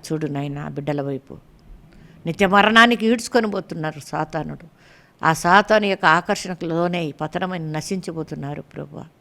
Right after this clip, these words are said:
నీ రక్తము మాత్రమే మమ్మల్ని రక్షించగలదు ప్రభువా. ప్రతి బిడ్డ నీ రక్తాన్ని ఆశ్రయించాలి అయ్యా. మేము పాపంలో పుట్టి పెరిగి వారణం ప్రభువా. మా యొక్క పాపము బహుఘోరమైనది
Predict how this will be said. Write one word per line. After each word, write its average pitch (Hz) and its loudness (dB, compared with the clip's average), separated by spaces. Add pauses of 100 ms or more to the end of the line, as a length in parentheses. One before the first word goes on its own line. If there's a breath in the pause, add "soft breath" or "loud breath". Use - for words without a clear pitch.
(760 loud breath)
నీ 156 2
రక్తము 170 0
మాత్రమే 170 -4 (100)
మమ్మల్ని 156 -4
రక్షించగలదు 151 -10 (680 soft breath)
ప్రభువా. 185 6
ప్రతి 214 2
బిడ్డ 208 0 (120)
నీ 175 0
రక్తాన్ని 165 -2
ఆశ్రయించాలి 156 -8 (640 soft breath)
అయ్యా. 175 4
మేము 190 -2 (120)
పాపంలో 180 0
పుట్టి 170 -6
పెరిగి 165 -4 (540 soft breath)
వారణం 151 -2 (100)
ప్రభువా. 147 -6 (840)
మా 165 2 (100)
యొక్క 175 -4 (720)
పాపము 170 -4 (100)
బహుఘోరమైనది 170 0